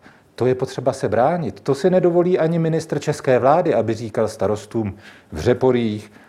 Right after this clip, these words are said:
nebo v hlavním městě Praha, co mají dělat. Tohle jsou velmi nebezpečné věci, protože boří náš ústavní systém. A tady se musíme bránit a máme k tomu instituce a máme k tomu svaté právo.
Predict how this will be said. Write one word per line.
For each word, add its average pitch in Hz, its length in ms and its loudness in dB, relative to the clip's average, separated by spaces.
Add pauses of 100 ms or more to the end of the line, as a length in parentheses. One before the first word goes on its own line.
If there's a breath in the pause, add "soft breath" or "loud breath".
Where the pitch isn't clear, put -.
(120)
nebo 107 460 2 (380 loud breath)
v 90 120 -4
hlavním 113 360 2
městě 113 340 0
Praha, 98 320 0
co 101 160 -8
mají 98 220 0
dělat. 82 380 -4 (280 soft breath)
Tohle 160 240 2
jsou 170 180 2
velmi 147 300 4
nebezpečné 143 600 -2
věci, 123 380 -4 (360 loud breath)
protože 139 400 2
boří 101 600 6 (180)
náš 98 240 -2
ústavní 120 460 -4
systém. 73 520 -8 (260 soft breath)
A - 40 -16
tady 131 240 2
se 147 140 -4
musíme 143 340 -4
bránit 123 520 0 (300 loud breath)
a 107 60 0
máme 143 240 2
k - 60 -8
tomu 160 240 -2
instituce 143 720 -4 (140)
a 87 60 2
máme 117 280 2
k - 60 -10
tomu 131 200 -4
svaté 110 380 -2
právo. 98 380 -4